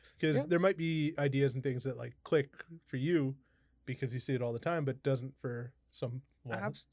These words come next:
Speaker 1: new business people,
Speaker 2: absolutely. A-, a-,
Speaker 1: right?
Speaker 2: and, and that's why, uh, coming to, like, a, an accountant like myself is, uh, a good thing to do because, like, it's not just, you know,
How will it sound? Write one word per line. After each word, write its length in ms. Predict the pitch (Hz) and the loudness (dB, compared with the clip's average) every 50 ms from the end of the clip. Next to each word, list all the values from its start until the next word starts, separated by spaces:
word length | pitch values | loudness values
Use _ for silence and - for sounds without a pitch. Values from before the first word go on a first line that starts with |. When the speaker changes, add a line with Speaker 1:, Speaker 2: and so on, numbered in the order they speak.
| - | -6
Speaker 1:
new 160 | 139 139 170 226 | -2 0 0 2
business 260 | - 139 190 175 175 | 0 0 0 0 0
people, 120 | 202 233 - 202 165 | 0 0 0 -2 -4
Speaker 2:
absolutely. 220 | 160 - - - | -6 -6 -8 -4
A-, 80 | - 214 | 0 0
a-, 200 | 220 - - 233 | 2 4 6 6
Speaker 1:
right? 100 | 233 233 - _ _ - | 4 4 0 _ _ -2
Speaker 2:
and, 260 | 202 208 208 208 196 - | 0 2 2 2 0 -2
and 180 | - 196 190 | -2 0 2
that's 220 | 196 202 208 - 220 | 2 2 2 2 4
why, 220 | 214 208 202 190 | 4 6 6 8
uh, 300 | 180 170 165 160 151 160 | 6 6 4 4 2 0
coming 360 | - - - 175 175 170 165 | -2 -2 -2 -2 0 -2 -2
to, 140 | - - 165 | -2 -4 -2
like, 180 | 160 156 147 151 | -2 -2 -2 -2
a, 300 | 139 135 135 - - - | -2 -2 -2 -2 -4 -4
an 80 | - 165 | -4 -4
accountant 300 | 170 156 160 160 156 156 | -2 -2 -2 -4 -2 -4
like 120 | 160 156 | -4 -2
myself 580 | 160 156 147 - - - 165 156 156 156 147 - | -2 -4 -4 -4 -6 -4 -2 0 0 0 0 -2
is, 460 | 160 156 151 143 - - - - - _ _ _ - | -2 -2 -2 -4 -6 -8 -10 -12 -18 _ _ _ -6
uh, 220 | - 165 156 - - | -4 -4 -4 -4 -4
a 60 | 180 151 | -4 -2
good 180 | 143 170 165 | -2 -2 -2
thing 120 | - 175 160 | -2 -4 -2
to 80 | 165 156 | 0 0
do 100 | 170 160 | 0 0
because, 520 | 156 190 - - - 180 185 185 175 170 | 0 -2 -4 -4 0 2 4 4 4 2
like, 200 | 180 170 160 - | 0 0 0 -2
it's 160 | - - - | -4 -4 0
not 280 | 180 190 202 226 - - | 2 2 2 2 0 -2
just, 300 | - 190 180 - - - _ _ _ _ - | -4 -4 -4 -4 -6 -10 _ _ _ _ -8
you 80 | 165 160 | -6 -6
know, 100 | 160 | -6